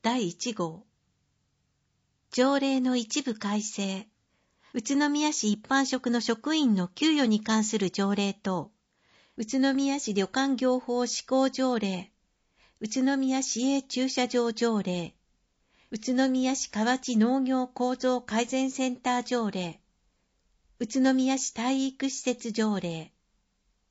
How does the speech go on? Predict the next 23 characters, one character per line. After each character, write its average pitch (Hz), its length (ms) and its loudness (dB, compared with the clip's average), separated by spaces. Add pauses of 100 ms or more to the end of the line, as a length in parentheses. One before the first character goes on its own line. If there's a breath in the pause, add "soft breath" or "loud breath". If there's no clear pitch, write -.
(1120)
財 302 240 -2
産 254 240 -2
の 214 180 0
処 247 120 -4
分、 202 280 -4 (360)
未 220 140 2
利 285 160 0
用 277 200 0
地 214 180 -6
の 175 160 -4
売 170 100 -6
り 214 100 -4
払 196 340 -6
い。 - 80 -14 (1700)
工 294 240 -2
事 247 180 -2
請 226 280 -2
負 294 140 0
契 294 280 -2
約 214 280 -2
の 262 120 0
締 214 260 -4
結。 190 440 -8